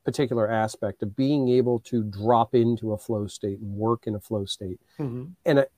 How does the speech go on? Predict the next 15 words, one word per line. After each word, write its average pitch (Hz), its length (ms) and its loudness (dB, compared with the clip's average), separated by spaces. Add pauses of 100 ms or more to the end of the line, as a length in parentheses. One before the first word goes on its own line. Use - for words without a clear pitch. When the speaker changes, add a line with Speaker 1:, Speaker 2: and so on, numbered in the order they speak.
(220)
Speaker 1:
if 139 200 2
you 147 160 4
know 147 520 8
that 190 240 4
you're 139 120 0
not 131 460 2
going 131 240 4
to 117 80 -8
be 120 140 0
able 123 160 2
to 117 80 -4
kind 113 240 -2
of 95 260 -8
build 127 380 4
that 107 180 -2